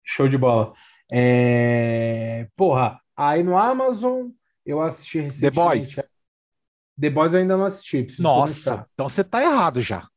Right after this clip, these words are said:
Speaker 1: <laughs> Eu assisto, assisti alguns filmes, assisti agora recentemente o filme da, da Richthofen,
Speaker 2: Sim.
Speaker 1: é, os do-, os dois e tal. Eu assisti uma série bem lá, bem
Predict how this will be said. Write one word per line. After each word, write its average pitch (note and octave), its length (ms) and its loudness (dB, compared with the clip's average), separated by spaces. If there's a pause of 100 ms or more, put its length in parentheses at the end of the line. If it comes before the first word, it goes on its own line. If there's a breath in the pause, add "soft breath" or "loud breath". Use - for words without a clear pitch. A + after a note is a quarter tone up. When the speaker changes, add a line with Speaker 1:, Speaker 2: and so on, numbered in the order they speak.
(440)
Speaker 1:
<laughs> - 960 -2
Eu D3+ 120 2
assisto, F3+ 480 -2
assisti F3 280 0
alguns F#3 340 2
filmes, G3 480 0
assisti D#3 460 -4
agora C#3 240 0
recentemente C3+ 760 -6
o B2 40 -10
filme C3 280 -6
da, B2+ 340 -4 (400 soft breath)
da B2 120 2
Richthofen, D#3+ 760 2 (480 soft breath)
Speaker 2:
Sim. - 180 -8
Speaker 1:
é, A#2+ 340 0
os B2 180 4
do-, A#2+ 300 -2
os A#2+ 240 0
dois B2 340 2
e - 80 -16
tal. D#3 340 0 (200 loud breath)
Eu G3 100 2
assisti G3 220 0
uma G#3+ 160 2
série G3 500 0
bem A#3 300 0
lá, B3+ 260 2
bem E3+ 400 -4